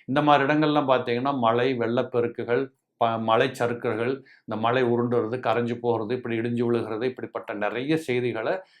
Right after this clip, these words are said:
இந்த வருடத்துல மழையின் காரணமாக பார்க்கும்படியாக இருக்கும். ஆனால் ஒரு பக்கத்தில் இப்படிப்பட்ட மழை பெய்தாலும், மறுபக்கத்தில் கண்டிப்பாக விளைச்சல் சிறப்பாக இருக்கும்.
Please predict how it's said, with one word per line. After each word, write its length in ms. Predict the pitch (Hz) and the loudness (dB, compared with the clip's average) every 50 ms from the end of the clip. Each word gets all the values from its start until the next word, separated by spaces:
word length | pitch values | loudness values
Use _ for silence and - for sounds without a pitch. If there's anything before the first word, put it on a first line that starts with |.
| _ | _
இந்த 160 | - 117 110 117 | -8 -4 -2 0
வருடத்துல 520 | 113 117 120 135 139 131 135 123 117 139 143 127 | 2 2 2 2 0 -2 -2 0 0 0 0 0
மழையின் 500 | 101 101 110 123 147 165 170 175 160 156 160 | 0 2 4 4 4 2 2 2 0 2 4
காரணமாக 600 | 131 127 123 120 120 120 117 113 110 107 - 135 - - | 4 4 4 2 0 0 0 -2 -2 -2 -4 -4 -2 0
பார்க்கும்படியாக 680 | 117 113 - - 113 113 107 110 107 110 113 113 110 113 | 0 0 -2 -6 -10 -8 -8 -6 -6 -4 -4 -4 -4 -6
இருக்கும். 340 | 107 107 - - 110 104 - - - - - - - - | -8 -10 -10 -12 -12 -14 -14 -16 -20 -20 -20 -16 0 6
ஆனால் 300 | 139 151 170 190 202 208 | 8 10 12 12 12 12
ஒரு 200 | 185 170 170 170 170 | 10 10 8 8 6
பக்கத்தில் 520 | 185 175 180 196 185 - - 196 196 196 165 | 4 4 6 4 4 4 4 4 4 4 2
இப்படிப்பட்ட 520 | 156 - 160 160 156 160 160 156 - 151 | 0 2 2 2 4 2 0 0 2 2
மழை 340 | 135 135 135 135 147 165 175 | 4 6 6 8 8 6 6
பெய்தாலும், 580 | 165 165 156 147 147 139 143 143 143 160 165 151 | 4 4 2 4 6 6 6 6 6 6 4 2
மறுபக்கத்தில் 680 | 135 131 135 123 139 135 - 143 - - 156 156 - - | 2 0 0 -2 -4 -2 -4 -4 -2 -2 -2 -2 0 0
கண்டிப்பாக 600 | 127 123 127 131 - - 131 127 127 123 151 165 165 - _ _ _ - - | -2 0 -2 -2 0 2 2 2 2 2 -2 -4 -4 -6 _ _ _ -14 -4
விளைச்சல் 540 | 110 113 131 151 160 160 - 165 160 - - | 2 6 6 6 6 6 4 2 2 2 2
சிறப்பாக 440 | 139 131 127 - - 131 127 120 127 | 0 0 2 4 4 4 4 4 2
இருக்கும். 360 | 123 123 123 - 143 143 143 | -2 -4 -4 -6 -6 -8 -8